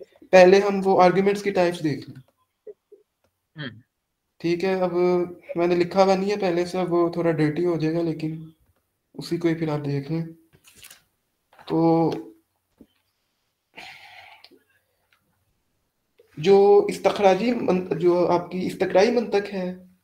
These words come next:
Speaker 1: उसके भी करीबन कोई पाँच से छः arguments हैं, और इस्तखराजी मंतक जो मुकदमात हैं, उनके भी, अ, वो हैं, पाँच से छः ही, अ, हैं इस्तखराजी मुकदमात की इकसाम।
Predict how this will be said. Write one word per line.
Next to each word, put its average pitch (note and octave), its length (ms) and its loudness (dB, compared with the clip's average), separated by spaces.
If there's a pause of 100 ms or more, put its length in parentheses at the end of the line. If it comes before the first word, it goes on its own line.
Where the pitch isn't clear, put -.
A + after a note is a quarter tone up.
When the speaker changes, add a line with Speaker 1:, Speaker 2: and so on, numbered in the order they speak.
(580)
Speaker 1:
उसके - 300 -4
भी A#3+ 120 0
करीबन G#3+ 380 0
कोई G#3+ 160 -4
पाँच F#3+ 300 -2
से G3+ 100 0
छः G3+ 220 -2
arguments F3+ 440 -4
हैं, E3 400 -10
और D#3 280 2
इस्तखराजी F3+ 520 -2
मंतक F3 480 -6
जो D#3 360 -2
मुकदमात D#3+ 600 -2
हैं, F3 80 0
उनके E3 200 -2
भी, F3 320 -2
अ, D#3+ 200 -4
वो D3 360 0
हैं, C#3+ 240 -6
पाँच D#3 260 -2
से D#3+ 120 -2
छः E3 240 -4
ही, E3 260 -4 (480)
अ, D3 40 -4 (540)
हैं B2 260 -12
इस्तखराजी C#3 460 -4
मुकदमात B2+ 500 -6
की A#2+ 100 -16
इकसाम। A2+ 280 -18